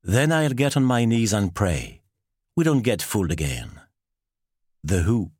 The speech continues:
Won't get fooled again. Un jour de mars deux mille vingt-cinq, le président d'une association promouvant la déconnexion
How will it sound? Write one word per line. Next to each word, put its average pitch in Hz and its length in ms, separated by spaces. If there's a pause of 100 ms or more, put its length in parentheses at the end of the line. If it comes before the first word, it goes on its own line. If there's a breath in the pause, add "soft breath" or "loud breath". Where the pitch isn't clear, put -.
(680)
Won't 120 300
get 123 160
fooled 95 280
again. 92 300 (2250)
Un 120 100
jour 151 200
de 123 100
mars 120 220
deux 110 100
mille 107 160
vingt-cinq, 95 540 (200)
le - 140
président 120 480
d'une 98 160
association 95 640
promouvant 85 520
la 57 160
déconnexion 85 680